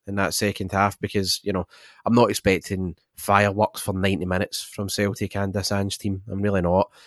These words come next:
It's not sustainable. Do you feel I'm being overly critical here of the team?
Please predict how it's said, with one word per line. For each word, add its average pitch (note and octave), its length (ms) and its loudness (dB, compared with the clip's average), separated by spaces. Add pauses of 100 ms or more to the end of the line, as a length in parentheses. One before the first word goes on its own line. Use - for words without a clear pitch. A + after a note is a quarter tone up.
(240)
It's E2 160 -4
not F#2 200 -2 (160)
sustainable. G#2 760 -2 (140)
Do G#2 80 -4
you F#2 80 -4
feel G2+ 200 0
I'm G2 140 2
being F#2 220 -2
overly F#2+ 320 -2
critical - 400 -4
here G2+ 200 0 (140)
of G#2+ 140 -2
the G#2+ 100 -2
team? A2 240 -2